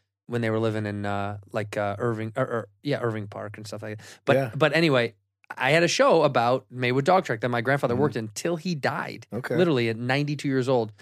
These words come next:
Speaker 2: Yeah.
Speaker 1: Uh, and, uh, they loved it. It's, it's not the track. It's called the,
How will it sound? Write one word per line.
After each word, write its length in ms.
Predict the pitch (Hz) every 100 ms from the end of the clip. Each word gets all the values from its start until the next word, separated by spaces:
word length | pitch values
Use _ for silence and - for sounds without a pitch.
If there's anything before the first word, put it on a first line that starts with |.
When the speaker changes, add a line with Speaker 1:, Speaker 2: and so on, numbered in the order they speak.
| - - _ _
Speaker 2:
Yeah. 60 | 117
Speaker 1:
Uh, 520 | 117 113 113 113 110 - _ _ _
and, 380 | - 120 117 117
uh, 240 | 117 117 113
they 140 | 117
loved 500 | 117 131 160 170 147
it. 300 | - - - _ _
It's, 160 | -
it's 400 | 185 180 175 -
not 220 | 185 190 -
the 80 |
track. 500 | 147 - 170 165 147 -
It's 120 | 131
called 200 | -
the, 60 | 160